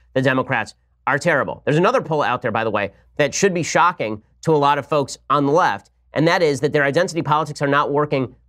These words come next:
increasingly among young black men. So according to a poll taken on April twenty-second, two thousand eighteen, Trump's approval rating among black men was at eleven percent. The same poll a week later pegged the approval rating at twenty-two percent.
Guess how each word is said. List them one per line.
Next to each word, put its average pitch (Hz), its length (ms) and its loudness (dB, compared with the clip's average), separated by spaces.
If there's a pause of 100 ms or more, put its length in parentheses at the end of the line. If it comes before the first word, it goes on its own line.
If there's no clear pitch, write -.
(400)
increasingly 156 640 2
among 135 300 2
young 147 220 2
black 131 280 0
men. 131 300 -2
So 139 120 -6
according 175 440 0
to 147 260 0 (160)
a 131 80 0
poll 190 240 0
taken 165 280 0
on 131 100 0
April 170 260 0
twenty-second, 156 540 -2
two 156 100 -2
thousand 143 300 0
eighteen, 104 380 -2 (1040)
Trump's 185 300 0
approval 170 320 0
rating 139 180 0
among 131 180 0
black 156 300 0
men 107 300 -4 (120)
was 131 120 -2
at 151 80 2
eleven 170 320 0
percent. 151 480 -4 (180)
The 135 80 -4
same 214 300 2
poll 175 280 0
a 139 40 -4
week 165 220 -6
later 165 200 2
pegged 170 240 -6
the 147 80 0
approval 180 320 0
rating 180 240 2
at 127 80 -4
twenty-two 196 540 -2
percent. 156 440 -4